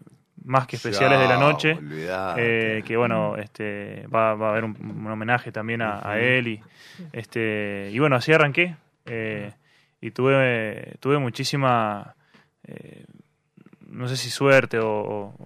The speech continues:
Speaker 1: pero tuve mucho, mucho en este camino de muchas personas que me acompañaron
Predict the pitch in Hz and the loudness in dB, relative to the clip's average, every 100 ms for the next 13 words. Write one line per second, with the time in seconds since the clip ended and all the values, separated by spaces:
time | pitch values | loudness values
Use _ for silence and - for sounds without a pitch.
0 | - 120 113 139 147 139 120 101 - - | -12 -8 -4 2 2 2 -4 -10 -16 -8
1 | 127 151 - 107 - 127 131 117 110 113 | -2 -2 -2 -10 -8 -6 -6 -6 -8 -6
2 | 113 117 113 104 104 110 - _ - _ | -6 -6 -6 -8 -12 -16 -20 _ -20 _
3 | 120 120 123 113 - 127 123 117 110 107 | -10 -8 -6 -6 -2 0 0 -2 -6 -6
4 | 104 107 117 131 127 | -6 -2 2 2 0